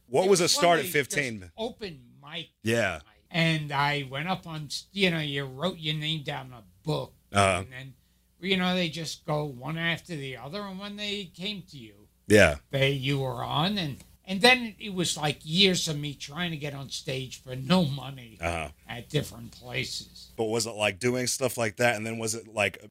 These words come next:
Speaker 1: immediately S N L found you?
Speaker 2: After doing stuff like that for a number of years, there was S N L, but S N L was not really a breakthrough for
Speaker 1: What?
Speaker 2: me because
Speaker 1: Oh, okay.
Speaker 2: it should have been, but it was, like, right after the original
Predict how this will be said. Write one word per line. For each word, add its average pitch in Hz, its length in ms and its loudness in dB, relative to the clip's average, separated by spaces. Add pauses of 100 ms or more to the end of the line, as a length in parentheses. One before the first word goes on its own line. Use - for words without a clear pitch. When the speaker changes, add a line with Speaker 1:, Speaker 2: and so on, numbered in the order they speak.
Speaker 1:
immediately 139 840 4 (280)
S 131 180 4
N 135 120 2
L 131 100 4
found 156 380 4
you? 220 200 0 (140)
Speaker 2:
After 262 380 4
doing 277 420 -6
stuff - 340 2
like 180 260 -2
that 170 280 -2
for 139 160 -12
a 120 60 -12
number 202 580 -2
of 139 160 -6
years, 156 600 -2 (100)
there 233 160 4
was 202 320 -6
S 277 240 -4
N 277 160 2
L, 180 180 -6
but 156 140 -6
S 277 260 -2
N 349 140 -10
L 254 300 -6 (120)
was 160 320 2
not 190 440 -4
really 160 580 2
a 131 80 -6
breakthrough 135 920 -4 (120)
for - 80 -14
Speaker 1:
What? 92 220 8
Speaker 2:
me 87 60 -2
because 110 320 4 (140)
Speaker 1:
Oh, - 40 6
okay. 78 100 2 (340)
Speaker 2:
it 196 240 -2
should 349 320 -6
have 143 160 -8
been, 135 280 -14
but 185 180 -6
it 202 100 -10
was, 180 220 -12
like, 160 220 -12 (140)
right 220 300 -10
after 214 320 -6
the 147 200 -16
original 143 580 -16